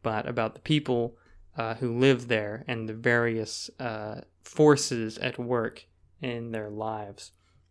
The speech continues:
So that is Dersu the Trapper by Vladimir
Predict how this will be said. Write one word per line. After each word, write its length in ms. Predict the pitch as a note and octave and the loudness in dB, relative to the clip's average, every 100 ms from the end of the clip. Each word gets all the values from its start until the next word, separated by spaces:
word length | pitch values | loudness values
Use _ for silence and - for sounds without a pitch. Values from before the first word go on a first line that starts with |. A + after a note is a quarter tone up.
| _ _ - _ _ - | _ _ -20 _ _ -14
So 180 | - C3+ | 0 2
that 240 | C3 D3+ | 4 4
is 220 | D#3 C#3 C3 | 4 2 0
Dersu 800 | - D3 F#3+ F#3 - D#3 C#3+ C3+ | 2 4 4 2 -4 0 0 -2
the 60 | |
Trapper 560 | C3+ - A#2 A#2+ A2+ A2+ _ _ _ _ | -6 -2 -2 0 -6 -8 _ _ _ _
by 300 | A#2+ A#2 A2 - | -8 -8 -10 -2
Vladimir 680 | C#3 F3 E3+ D3 C3+ C3 | 2 4 2 2 2 0